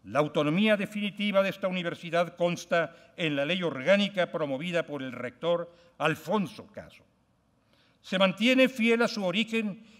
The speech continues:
y ha sido garante de todas las generaciones que llegaron a la morada universitaria.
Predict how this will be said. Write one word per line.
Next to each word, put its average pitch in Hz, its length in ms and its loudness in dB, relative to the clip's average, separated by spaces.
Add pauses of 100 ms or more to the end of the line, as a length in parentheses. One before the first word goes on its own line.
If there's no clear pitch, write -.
y 156 140 0
ha 190 80 8
sido 208 300 0
garante 185 760 2 (180)
de 156 180 -4
todas 226 460 4
las 196 200 0
generaciones 165 880 -4 (240)
que 175 120 -2
llegaron 156 440 -2
a 147 80 0
la 139 120 0
morada 147 560 0
universitaria. 127 920 -6